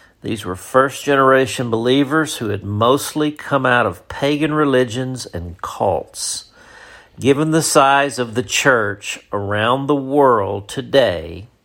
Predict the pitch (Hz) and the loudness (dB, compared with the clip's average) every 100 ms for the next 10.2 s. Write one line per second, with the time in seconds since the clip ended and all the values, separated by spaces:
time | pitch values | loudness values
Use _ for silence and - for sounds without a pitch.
0 | _ - 107 104 123 113 - 110 110 92 | _ -6 -6 -2 0 0 -2 -8 -8 -6
1 | 101 101 - 143 143 123 135 131 131 127 | -8 -8 -8 -6 -2 0 2 0 -2 -6
2 | - 127 107 107 92 85 - _ _ _ | -6 -6 -6 -8 -12 -12 -18 _ _ _
3 | _ _ _ _ _ _ - 95 95 92 | _ _ _ _ _ _ -12 -10 -8 -6
4 | 107 135 - 151 - 160 156 160 147 147 | -4 -4 -6 -12 -4 -2 0 0 2 2
5 | 143 110 98 92 92 95 - - 110 117 | 4 2 -2 -6 -6 -8 -8 -6 -4 -4
6 | 107 - 98 101 - - - 143 - 107 | -8 -6 -6 -6 -10 -8 -4 -2 -2 -4
7 | 98 95 92 95 - - - 117 120 127 | -4 -4 -8 -8 -6 -6 -4 0 4 4
8 | 131 - 131 117 87 78 78 80 - - | 2 0 2 2 0 -4 -10 -14 -18 -20
9 | _ _ _ _ - 101 92 107 110 110 | _ _ _ _ -8 -6 -4 -4 -2 -4
10 | 107 | -6